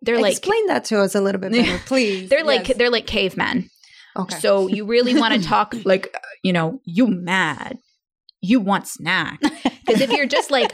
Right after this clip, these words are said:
Speaker 1: "I really see that you're hungry and it, and you didn't eat your lunch. And so this is why," la, la, la, la, la, you're just like,
Speaker 2: And the
Speaker 1: "Wonk,
Speaker 2: study of
Speaker 1: wonk, wonk,
Speaker 2: nutrition
Speaker 1: wonk,
Speaker 2: says
Speaker 1: wonk, wonk, wonk."
Speaker 3: Wow.
Speaker 1: And they're not
Speaker 3: Good
Speaker 1: listening to
Speaker 3: point.
Speaker 1: anything you're saying. And you're kind of elevating that, you know,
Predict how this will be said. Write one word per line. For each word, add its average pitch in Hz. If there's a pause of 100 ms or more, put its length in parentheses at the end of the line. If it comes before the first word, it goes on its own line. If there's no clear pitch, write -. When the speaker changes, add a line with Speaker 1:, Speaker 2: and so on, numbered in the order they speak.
Speaker 1:
"I 214
really 240
see 277
that 226
you're 208
hungry 226
and 190
it, -
and 208
you 208
didn't 302
eat 262
your 214
lunch. 302
And 202
so 202
this 254
is 294
why," 233
la, 277
la, 226
la, 208
la, 247
la, 202
you're 240
just 247
like, 180
Speaker 2:
And 247
the 269
Speaker 1:
"Wonk, 302
Speaker 2:
study 226
of 254
Speaker 1:
wonk, 214
wonk, 202
Speaker 2:
nutrition 240
Speaker 1:
wonk, 247
Speaker 2:
says 202
Speaker 1:
wonk, 262
wonk, 226
wonk." -
Speaker 3:
Wow. 233 (260)
Speaker 1:
And 233
they're 240
not 262
Speaker 3:
Good 262
Speaker 1:
listening 262
to 226
Speaker 3:
point. 202
Speaker 1:
anything 269
you're 220
saying. 269
And 220
you're 208
kind 466
of 254 (120)
elevating 233
that, 196 (680)
you 208
know, 185